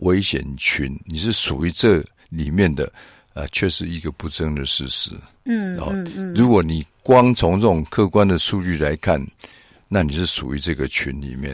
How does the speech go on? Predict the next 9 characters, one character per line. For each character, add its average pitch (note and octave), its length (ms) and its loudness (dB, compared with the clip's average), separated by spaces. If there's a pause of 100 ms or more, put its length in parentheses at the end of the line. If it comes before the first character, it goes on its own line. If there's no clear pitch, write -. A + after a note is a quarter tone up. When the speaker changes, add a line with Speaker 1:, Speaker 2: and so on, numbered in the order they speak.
Speaker 1:
的。 G#3+ 100 -10
Speaker 2:
嗯， G3+ 280 -10 (420)
就 C4 120 -4
说， B3+ 320 -2
换 B3 200 -6
句 A3 80 -6
话 G3+ 220 -8
说 F#3+ 260 -8
呢， F#3 220 -12